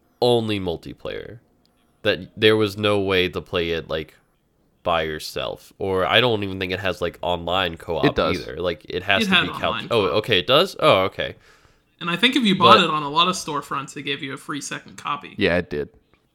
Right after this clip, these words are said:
Speaker 1: Looking back on it, that was a dumb thing for me to criticize. <laughs> Like, the fact that this game is only mul-, the, the fact that this game is only co-op is what makes it so good.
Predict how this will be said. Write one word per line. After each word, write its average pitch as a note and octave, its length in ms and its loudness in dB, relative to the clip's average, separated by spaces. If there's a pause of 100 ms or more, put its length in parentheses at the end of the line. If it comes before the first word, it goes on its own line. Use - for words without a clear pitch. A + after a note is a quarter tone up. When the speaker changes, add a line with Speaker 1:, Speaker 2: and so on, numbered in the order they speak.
Speaker 1:
Looking D#3 260 0
back C3+ 280 6
on E2+ 160 -2
it, D2 200 -8 (100)
that E3+ 120 6
was B2 120 4
a G2 60 0
dumb G#2 300 0
thing A#2 220 0
for B2+ 100 -14
me C3 100 -2
to C#3+ 80 -4
criticize. - 920 0
<laughs> - 60 -20 (720)
Like, G#2+ 360 2 (160)
the A2+ 100 0
fact D3+ 280 6
that D3+ 80 2
this C#3 180 2
game C3 260 4
is G2+ 140 0
only A#2+ 340 2
mul-, F#2+ 420 0
the, G2 240 -10
the B2 140 -2
fact G3+ 220 2
that E3 80 -8
this C#3 120 -4
game B2 200 0
is F#2+ 80 -4
only G#2 240 0
co-op F#2 420 2
is F#2 80 -8
what G2 240 -4 (160)
makes F#2+ 260 0
it - 160 -12
so D#2 180 -4
good. - 280 -14